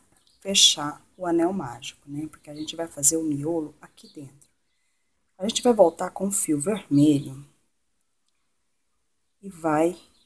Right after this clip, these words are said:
colocar ele aqui, ó. Tá vendo um ponto baixo? Vai amarrar ele aqui dentro. Uhum. Em algum ponto baixo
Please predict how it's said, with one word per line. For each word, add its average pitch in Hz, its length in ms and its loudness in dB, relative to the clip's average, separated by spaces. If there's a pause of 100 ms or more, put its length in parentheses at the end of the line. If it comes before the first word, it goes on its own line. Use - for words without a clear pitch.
(220)
colocar 180 420 -2
ele 170 140 2
aqui, 143 360 -8
ó. 113 60 -12
Tá - 80 -20 (1900)
vendo 147 180 0
um 143 140 -2
ponto 156 320 2
baixo? 143 600 -4 (360)
Vai 175 140 -16
amarrar 175 460 -12
ele 170 140 -4
aqui 190 260 -16
dentro. 147 520 -8 (3750)
Uhum. 190 600 -14 (220)
Em 185 160 -10
algum 196 380 -4
ponto 202 300 -4
baixo 165 680 -6